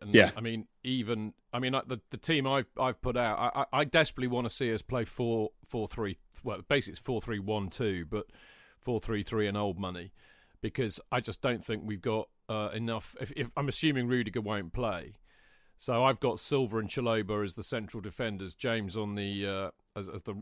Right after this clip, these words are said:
Speaker 1: as the right back and Alonso as the left back, because that is basically the only choice we have. And Alonso is a fine player, but he's rubbish defensively. That's why he has to normally play, uh, as a left wing back. So, you know, I,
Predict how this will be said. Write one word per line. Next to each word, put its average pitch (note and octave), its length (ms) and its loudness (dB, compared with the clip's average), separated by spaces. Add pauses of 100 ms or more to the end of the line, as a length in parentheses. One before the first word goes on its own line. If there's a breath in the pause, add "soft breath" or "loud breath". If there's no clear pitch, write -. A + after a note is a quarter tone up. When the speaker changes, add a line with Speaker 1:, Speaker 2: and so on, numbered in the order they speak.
Speaker 1:
as G#2+ 100 -8
the A2 100 -6
right G#2+ 260 -2
back G2 220 -2
and A2+ 100 -4
Alonso A2+ 480 0
as G2 80 -2
the A#2 80 -4
left B2 300 -2
back, F2+ 180 -4
because G#2+ 220 -10
that B2+ 200 -2
is B2 160 0
basically C3 540 -2
the G2+ 220 -6
only A#2 360 0
choice G#2+ 440 -2
we G#2+ 100 -4
have. A#2+ 320 -2 (560 soft breath)
And A2+ 100 -4
Alonso C3 420 4
is G#2+ 120 0
a A2 40 -6
fine B2+ 380 2
player, A2 440 2
but A2+ 100 -6
he's G#2+ 140 -4
rubbish A2+ 480 -2
defensively. F#2+ 760 -8 (140)
That's G#2+ 180 -6
why A2+ 180 0
he A#2 120 0
has G#2+ 180 -4
to - 160 -10
normally A2 420 -4
play, G#2+ 440 -2 (100)
uh, A2+ 120 -2
as G#2+ 140 -4
a A#2 60 -4
left A2+ 260 -2
wing C#3 240 0
back. E2+ 300 -8 (500 soft breath)
So, A#2 380 2 (200)
you C3+ 160 -2
know, A#2 260 2 (400)
I, D3 100 0